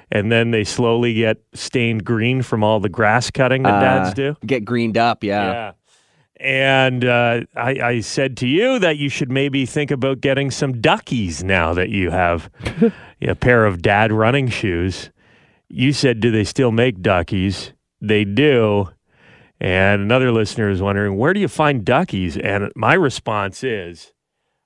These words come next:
Speaker 1: hot dad tip for, for everyone listening, Mark's Work Wearhouse.
Speaker 2: Mark's. I was gonna guess that or T S C.
Speaker 1: Right.
Speaker 2: Yeah.
Speaker 1: If you're looking for any sort of dad wardrobe <laughs> edition,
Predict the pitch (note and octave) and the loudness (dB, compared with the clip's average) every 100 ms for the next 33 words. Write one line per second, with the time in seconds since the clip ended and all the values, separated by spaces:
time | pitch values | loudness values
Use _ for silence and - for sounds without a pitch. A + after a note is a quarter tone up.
0 | _ _ _ _ - C3+ - A2+ B2 B2+ | _ _ _ _ -6 -4 -4 0 2 2
1 | A2 C#3 C3+ - A2 F#2+ F2+ E2 - - | 2 2 0 -2 0 2 2 0 -8 -10
2 | - G2 G2+ G#2 G2 G2+ G#2+ - D#2+ D2 | -2 0 2 2 2 2 0 -2 -4 -6
3 | _ _ _ _ _ - D#3+ - - - | _ _ _ _ _ -6 -4 -2 -4 -4
4 | G2+ G2 A#2 G2 F2 G2 G#2+ - A#2+ B2 | -2 0 0 -2 2 2 4 6 6 6
5 | B2+ B2+ - C#3 D#3 D3+ E3 D3 D#3 D3 | 4 0 0 0 2 2 0 2 0 0
6 | C3 B2 C3+ E3 C3 C3 - C#3+ C3 B2+ | 0 2 4 2 0 -2 -4 -2 0 0
7 | B2+ - A#2 G#2 F#2 C#3+ C#3+ C3+ A#2 G2+ | -2 -6 -4 -4 -6 -8 -4 -2 -4 -4
8 | A2 A2+ G2 F2 C#3+ C#3 F3+ G3+ A3 G#3+ | -2 0 0 -2 -4 -4 -2 -2 -2 -4
9 | A3+ G3+ F#3 F3+ - G3+ A3 A#3+ - G3+ | -8 -6 -4 -6 -4 -4 -2 -6 -4 -2
10 | G3+ F#3 D#3+ A#2 C3 D#3 F3 F3+ D3 D#3 | -2 -2 -6 -6 -2 0 2 0 -2 0
11 | E3+ F3 C#3+ A#2+ A3 D3+ D#3+ B2+ D#3+ D#3+ | 0 0 -4 0 0 2 2 2 0 0
12 | - G#2 E2 | -2 -2 -4